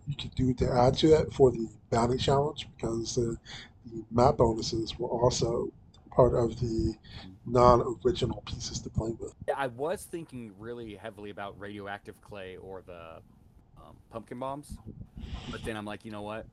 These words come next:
Speaker 2: If I play five points under, if I go against a Thanos team and they beat me, uh, they're not gonna get three hundred points." So that's another way of me beating them.
Speaker 1: Mm-hmm.
Speaker 2: Is that extra five points could hurt them.
Speaker 1: For sure. Uh,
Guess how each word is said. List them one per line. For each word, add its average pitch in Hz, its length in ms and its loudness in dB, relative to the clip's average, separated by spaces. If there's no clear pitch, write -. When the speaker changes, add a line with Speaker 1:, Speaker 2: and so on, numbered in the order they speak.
Speaker 2:
If 101 160 -12
I 110 100 -6
play 110 200 -10
five 107 320 -10
points 104 240 -14
under, 117 380 -8
if - 160 -16
I 107 80 -6
go 104 200 -10
against 101 240 -12
a 104 40 -20
Thanos 101 360 -14
team 101 380 -14
and 92 160 -16
they 101 120 -10
beat 110 260 -10
me, 131 200 -12
uh, 95 140 -12
they're 98 220 -8
not 95 200 -10
gonna 92 120 -16
get 87 120 -14
three 98 140 -14
hundred 87 200 -16
points." - 440 -18
So 107 60 -12
that's 98 240 -10
another 92 300 -12
way 87 140 -10
of 87 120 -16
me 87 100 -16
beating 76 300 -20
them. - 100 -20
Speaker 1:
Mm-hmm. 123 220 -4
Speaker 2:
Is - 60 -20
that 101 180 -6
extra - 260 -14
five 101 260 -8
points - 280 -16
could - 100 -20
hurt 87 140 -12
them. - 140 -18
Speaker 1:
For - 100 0
sure. 156 380 6
Uh, 123 240 8